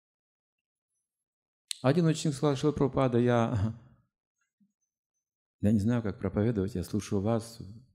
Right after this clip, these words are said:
столько знаний, но я не чувствую, что я могу так же проповедовать».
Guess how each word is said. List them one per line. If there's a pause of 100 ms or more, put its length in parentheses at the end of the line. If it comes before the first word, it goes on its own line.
(180)
столько
знаний,
но
я (360)
не
чувствую,
что
я
могу (280)
так
же
проповедовать».